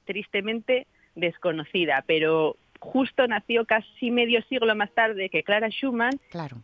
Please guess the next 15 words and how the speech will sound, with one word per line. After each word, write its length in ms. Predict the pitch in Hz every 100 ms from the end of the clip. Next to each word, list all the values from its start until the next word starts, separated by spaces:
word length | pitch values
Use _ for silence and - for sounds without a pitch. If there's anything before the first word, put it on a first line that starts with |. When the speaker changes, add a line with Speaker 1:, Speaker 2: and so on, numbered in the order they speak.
| -
Speaker 1:
Fijaos 400 | 190 - 226 247
aún 160 | 254 247
así 220 | 233 247
cómo 200 | - 202
estaba 280 | - 226 208
el 80 |
percal 500 | 185 170 202 196 170 -
todavía, 580 | 180 156 147 160 135 147
¿eh? 80 | 196
Bueno, 220 | 175 151
es-, 160 | 160 165
Ethel 260 | 208 240 220
Smith 180 | 214 226
tiene 240 | 202 190 180
obra, 360 | 185 190 190